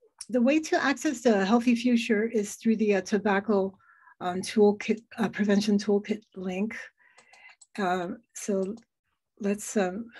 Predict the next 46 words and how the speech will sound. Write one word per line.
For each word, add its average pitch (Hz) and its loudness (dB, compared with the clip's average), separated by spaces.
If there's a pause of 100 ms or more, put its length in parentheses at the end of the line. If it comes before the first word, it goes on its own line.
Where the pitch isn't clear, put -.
(200)
so 226 0
I'll 202 0
put 226 -4
that 190 -2
in 190 -4 (300)
right 185 -4
now 185 -6
for 202 -6
you 180 -4
all. 180 -4 (2250)
Okay, 233 -2
uh, 208 2
so 233 2
the 233 8
next 254 6
slide 311 0
will 214 2
show 220 -4
you 220 0
just, 233 -6 (160)
so - -2
we're 262 6
gonna 339 4
do 285 2
is 233 -2
just 226 0
a 196 -4 (140)
kind 233 6
of 233 8
like 220 4
a 190 0
brief 226 4
overview 208 0
of 196 -6
this. 202 -4
This 226 -2
actually 233 2
is 202 -4
a 180 -10
separate 180 -6
training 180 -6
altogether. 180 -2 (560)
Um, 180 0
and 196 -2
you're 196 2
all, 175 -2